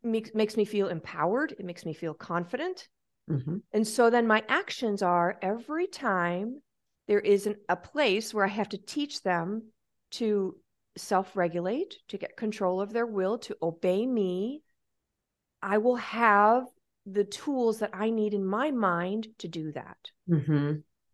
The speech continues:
Speaker 1: Okay. Um, I was at a, uh, actually I was at a, a baby shower and there were a, a number of older moms there. And one of the moms was talking about her children. She said, "They just drive me crazy all the time."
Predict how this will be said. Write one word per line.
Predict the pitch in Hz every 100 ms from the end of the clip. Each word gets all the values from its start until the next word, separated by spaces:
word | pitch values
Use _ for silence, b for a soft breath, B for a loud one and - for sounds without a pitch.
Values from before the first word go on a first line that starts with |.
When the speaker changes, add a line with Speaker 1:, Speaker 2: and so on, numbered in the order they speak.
| _ 185
Speaker 1:
Okay. | 196 208 _ _ _ _ _ _
Um, | 202 196 185 175 185 _ -
I | 220
was | 240 254
at | 262
a, | 170 - -
uh, | 180 160 151 _ -
actually | 190 - 175
I |
was | 151 170
at | 160
a, | 147 - - _ _ _ _ -
a | 156 151
baby | 170 165 165
shower | 160 131 123 - - -
and | 165 165
there | 165
were | -
a, | - - -
a |
number | 185 180 165
of | -
older | 170 165
moms | 156 151 160
there. | - 139 185 - _ _ _ _ _ -
And | 196
one | 190 208
of |
the | 208
moms | 180 170 170 170 -
was | 156
talking | - 190 220 214
about | 180 165
her |
children. | 156 - 233 202
She | 151 185
said, | - 165 190
"They | 220
just | 320 -
drive | 180 180
me | 175
crazy | - 160 170 -
all | 160 156
the |
time." | 151 147 139 127